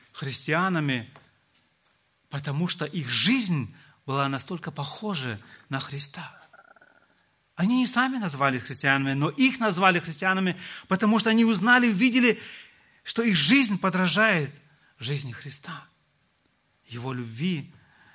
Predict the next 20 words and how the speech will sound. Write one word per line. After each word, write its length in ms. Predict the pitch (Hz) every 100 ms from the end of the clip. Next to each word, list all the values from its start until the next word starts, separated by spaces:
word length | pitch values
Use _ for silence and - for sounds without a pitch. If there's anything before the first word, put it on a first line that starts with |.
| _ _
Его 220 | 123 156
служению, 720 | - 151 139 196 196 170 127 - - - - - - _ _ _ _ _ _ _ _ _ -
Его 520 | 120 127 160 160 131 - -
сострадательности 1200 | - 185 180 180 180 226 254 233 214 180 - 185 - -
и 80 | 254
так 160 | 240
далее, 240 | 247 240 220
и 20 |
так 160 | 214
далее. 220 | 214 226 196
Здесь 180 | 175
можно, 340 | 185 185 165 160 - -
можно 220 | 151 147
много 260 | 151 165 147
говорить. 400 | 156 156 151 147 - -
Они 240 | 135 147
увидели 360 | 139 208 208 214
эти 240 | 202 -
черты 280 | - 180 190
характера 600 | 180 180 247 185 175